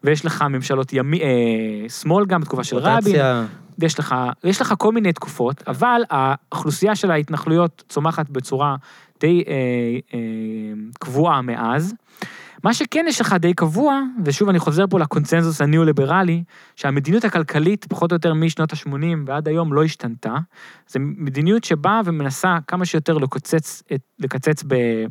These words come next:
Speaker 1: בהוצאות הממשלה, כמה שיותר, כמה שפחות לתת סיוע אוניברסלי, שוב, כאילו, סיוע שאומר, "אנחנו נותנים דיור לכולם, דיור בר השגה לכולם", אלא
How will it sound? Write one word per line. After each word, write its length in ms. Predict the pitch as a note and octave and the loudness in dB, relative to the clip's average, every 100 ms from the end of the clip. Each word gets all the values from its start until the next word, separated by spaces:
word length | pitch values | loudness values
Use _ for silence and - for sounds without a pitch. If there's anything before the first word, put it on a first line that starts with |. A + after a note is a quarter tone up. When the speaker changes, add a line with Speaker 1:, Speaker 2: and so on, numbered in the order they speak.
| - _ - _ _ | -10 _ -20 _ _
Speaker 1:
בהוצאות 340 | C3+ B2+ D3 C#3+ | -2 2 2 0
הממשלה, 520 | B2+ A#2 A2+ A2 E3+ A3+ _ - - - - - _ | -2 -2 -2 0 0 -2 _ -20 -20 -20 -20 -20 _
כמה 180 | E3+ G#3 | 0 2
שיותר, 600 | - E3 - F3+ F#3 E3+ - - | 2 2 2 2 4 0 -6 -4
כמה 160 | F3 G#3 | 0 0
שפחות 420 | G3+ - G3 G3 | 2 2 2 0
לתת 460 | D3+ - F3 D#3 - - - | -2 0 0 0 -8 -18 -14
סיוע 440 | - D#3 D#3+ F#3 F3 | -6 0 4 4 4
אוניברסלי, 760 | D#3+ D3 C#3+ C3 E3 D3 B2 G#2+ - | 2 4 2 0 0 0 -2 -8 -4
שוב, 260 | D#3 C3+ F#3+ _ _ - - | -4 -4 -10 _ _ -20 -8
כאילו, 320 | D3+ C#3+ C3+ E3 | 0 2 2 0
סיוע 240 | E3+ F3+ | 0 2
שאומר, 480 | - E3+ E3 F3 E3+ | 2 2 2 0 0
"אנחנו 240 | G#3+ B3 | -2 0
נותנים 320 | A#3+ G#3+ A3+ F#3+ | 0 2 2 2
דיור 400 | F#3+ B3 B3 A3 | 4 4 2 0
לכולם, 440 | - C4 C#4 D#3 A#2+ D#3 | 0 2 2 0 -2 0
דיור 180 | G3+ G3+ | 2 2
בר 160 | G3 | 0
השגה 320 | F3+ E3 F#3 | 0 0 2
לכולם", 440 | F#3+ - C#3 D#3 G#3+ - - - - - | 0 0 0 0 -2 -6 -18 -20 -16 -2
אלא 220 | A#3 C4+ | 0 2